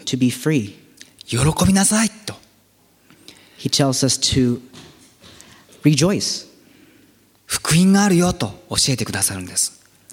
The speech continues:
Speaker 1: He tells us that there's a gospel, the good message, the good news.
Speaker 2: 今日の箇所で、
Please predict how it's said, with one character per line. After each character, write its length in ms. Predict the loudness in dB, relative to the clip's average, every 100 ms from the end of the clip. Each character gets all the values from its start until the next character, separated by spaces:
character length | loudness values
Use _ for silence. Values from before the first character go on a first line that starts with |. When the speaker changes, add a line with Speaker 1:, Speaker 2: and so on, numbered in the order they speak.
| -20
Speaker 1:
He 140 | -8 -4
tells 340 | 0 0 0
us 140 | -2 -2
that 120 | 0
there's 520 | 2 2 2 0 -6 -16 _ _ -20 -20 _ -12
a 60 | -2
gospel, 560 | 0 0 -2 -4 -6
the 100 | -2
good 380 | -4 0 -2 2
message, 580 | 2 2 -8 -10 -14 -18 _ _ _ _ -20 -20 -8
the 60 |
good 280 | 0 0 2
news. 360 | 0 0 -6 -14 -20 -20 -20 -20 _ _ _ -20 -20 _ 2
Speaker 2:
今 120 | 4
日 20 |
の 100 | 4
箇 120 | 2
所 120 | 0 0
で、 320 | 0 -2